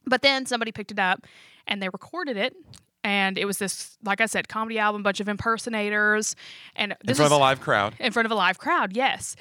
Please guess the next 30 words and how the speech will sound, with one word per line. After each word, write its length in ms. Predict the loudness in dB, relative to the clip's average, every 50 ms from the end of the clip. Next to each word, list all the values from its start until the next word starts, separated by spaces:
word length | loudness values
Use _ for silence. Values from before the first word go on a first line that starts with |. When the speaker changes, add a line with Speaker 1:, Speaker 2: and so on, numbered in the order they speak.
| -20 -14 -8 -4
Speaker 1:
Did 120 | -2 0
you 80 | 0 0
read 240 | 0 2 2 4
about 240 | 4 4 4 2 2
the 60 | 0
Cuban 240 | -4 -4 -2 0 0
Missile 200 | 0 -2 -2 -4
Crisis 300 | -4 -4 -4 -2 2 4
Speaker 2:
Yes, 180 | 6 6 6 6
Speaker 1:
thing? 120 | 4 2
Speaker 2:
that 120 | 2 0 0
it 120 | 0 2
went 180 | 2 4 4 4
on 240 | 6 4 4 2 0 0
that 240 | 0 0 0 -2
same 240 | -4 -2 -2 0 0
night 180 | 2 2 2 0
as 80 | -2
the 80 | -4 -8
Cuban 240 | -6 -4 -2 -2 -2
Missile 200 | -2 -4 -4 -2
Crisis 360 | 0 0 0 0 0 -4 -8
speech. 380 | -6 -4 -2 -2 -2 -2 0 2
Speaker 1:
Yes. 560 | 4 4 6 6 4 4 0 -2 -6 -8 -4 -2
Speaker 2:
And 120 | 0 0
if 100 | 0 -2
the 80 | -4 -4
crowd, 340 | 0 2 4 4 2 2
they 120 | 0 -4 -4
said, 460 | -2 0 2 4 4 2 2 0 -6